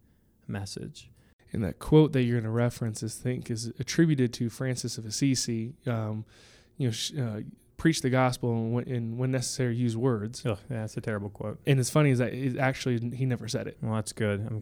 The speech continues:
Speaker 1: I'm glad.
Speaker 2: And so we need to make sure that we make, you know, we turn to what the Bible has to say. And Romans chapter ten is a very good text to have in your back pocket to say,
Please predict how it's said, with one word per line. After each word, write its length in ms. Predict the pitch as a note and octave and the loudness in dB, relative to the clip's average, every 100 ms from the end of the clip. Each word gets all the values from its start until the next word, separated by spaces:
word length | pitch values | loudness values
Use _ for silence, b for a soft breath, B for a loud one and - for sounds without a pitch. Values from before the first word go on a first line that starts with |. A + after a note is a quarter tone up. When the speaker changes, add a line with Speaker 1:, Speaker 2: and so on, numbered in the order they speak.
| - | -6
Speaker 1:
I'm 140 | A2+ | -4
glad. 300 | A2 G2+ G2 - | -2 -2 -4 -2
Speaker 2:
And 200 | C#3+ B2 | -2 0
so 300 | - C#3 B2+ | 2 4 6
we 160 | B2+ C#3+ | 4 4
need 160 | D#3+ | 4
to 80 | D#3 | 4
make 200 | C#3+ B2 | 2 0
sure 380 | - D3 C#3 B2+ | -2 2 4 2
that 200 | A#2 A2+ | 2 0
we 440 | A#2+ B2+ B2 A#2+ B2+ | 2 4 4 2 0
make, 380 | C3 C3 - - - - - | -2 -2 -4 -14 -18 -20 -6
you 100 | D3+ | -4
know, 180 | A#2 - - | -4 -6 -4
we 160 | D3 C3+ | -2 0
turn 300 | - D3+ C3 | 2 2 4
to 100 | C3+ | 2
what 200 | C3 B2+ | 2 0
the 80 | A2+ | 0
Bible 340 | D3+ F#3+ C#3+ | 2 4 2
has 220 | B2 A#2 | 0 -2
to 60 | B2 | -4
say. 280 | - B2 C#3+ | -2 0 0
And 220 | B2+ A#2 | 0 0
Romans 260 | C3 C3 | 0 0
chapter 260 | - C3 D3+ | -2 -6 -8
ten 300 | - C#3+ C3+ | -2 0 2
is 160 | A#2+ A2+ | 0 -2
a 60 | |
very 260 | A2+ C3+ C3+ | 0 2 2
good 180 | A#2+ A#2+ | -2 -4
text 340 | D#3 D3 - | -6 -8 -6
to 220 | C3 A#2+ A2+ B B B | -2 -2 -4 B B B
have 280 | C3 D3 | 0 0
in 100 | C#3 | 0
your 120 | B2 A#2 | -2 0
back 280 | A#2+ A2 | -2 -2
pocket 480 | - D#3+ F3 A2+ G#2+ | -2 0 0 -2 -4
to 80 | - | -6
say, 340 | - B2+ A#2 | 0 2 2